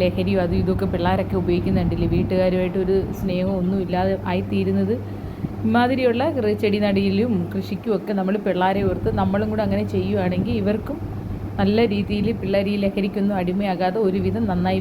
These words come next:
വരുമെന്നാണ് എൻ്റെ ഒരു ഇത്. അപ്പോൾ ദാണ്ടെ നമ്മളെ പോട്ട്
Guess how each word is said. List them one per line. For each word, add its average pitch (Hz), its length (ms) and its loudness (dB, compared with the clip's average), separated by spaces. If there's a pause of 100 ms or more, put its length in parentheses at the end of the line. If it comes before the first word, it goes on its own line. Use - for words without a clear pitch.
വരുമെന്നാണ് 180 520 0
എൻ്റെ 175 220 -4
ഒരു 190 100 0 (500)
ഇത്. - 120 0 (880)
അപ്പോൾ - 160 -2
ദാണ്ടെ 214 280 4
നമ്മളെ 202 300 2
പോട്ട് 208 260 0